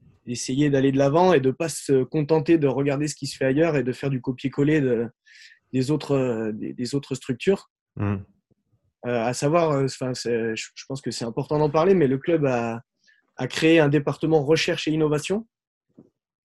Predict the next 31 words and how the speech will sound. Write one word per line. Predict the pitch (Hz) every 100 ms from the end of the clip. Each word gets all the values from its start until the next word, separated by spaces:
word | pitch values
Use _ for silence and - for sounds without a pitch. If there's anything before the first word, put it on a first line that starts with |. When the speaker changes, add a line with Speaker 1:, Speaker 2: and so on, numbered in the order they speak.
| _ _ - -
Speaker 1:
et, | 127 123
euh, | 120 117 110
avec, | 117 113 123
avec | 113 113 _
plusieurs | - 143 147 143
personnes | 139 - 143
à | 127
la | 127
tête, | 170 165
dont | 127 120 117
Laurent | 120 123
Butafogui | 127 139 - 135 - 151 175 175
et | 131
Patrick | - 135 - 143
Chassin, | 165 147 170 151
euh, | 117
un, | 107 107 85
un | 120
des | 131
préparateurs | - 135 123 123 -
physiques, | 139 139 135
euh, | 110
qui, | 110 - 92
avec | 80 113
qui | 107 117
j'ai, | 110 104 101
j'ai | 104 113
la | 113
chance | 131 120
de | 120
travailler. | - 123 120 143 196